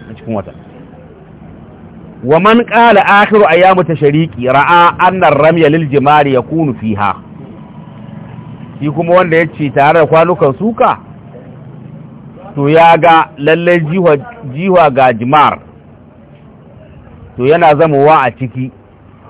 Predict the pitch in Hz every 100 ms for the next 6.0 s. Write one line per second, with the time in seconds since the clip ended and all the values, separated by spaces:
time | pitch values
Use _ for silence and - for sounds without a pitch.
0 | - - - - - - - 87 110 160
1 | 180 165 160 151 165 147 131 131 147 139
2 | 117 127 113 92 92 - - - - _
3 | - - - - - - - - - -
4 | 98 127 170 175 160 143 135 135 - 170
5 | 165 180 170 156 135 160 185 156 170 180